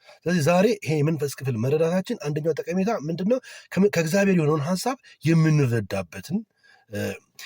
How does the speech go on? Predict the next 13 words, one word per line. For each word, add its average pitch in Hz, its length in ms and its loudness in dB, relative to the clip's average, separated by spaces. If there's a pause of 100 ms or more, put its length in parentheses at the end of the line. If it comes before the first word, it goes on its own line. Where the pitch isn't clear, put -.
(160)
የምናቅበትን 139 920 0 (140)
አቅምና፣ 113 400 -6 (240)
እ፣ - 100 -20 (260)
ጉልበት 120 380 -2 (340)
እውቀትም 151 420 -4
ይሰጠናል 113 380 -10
ማለት - 200 -14
ነው። 139 100 0
ስለዚህ 160 280 -2
ነው 104 80 -2
በመንፈስ 139 480 0
ጸልዩ 110 420 -4
የሚባለው። - 520 -18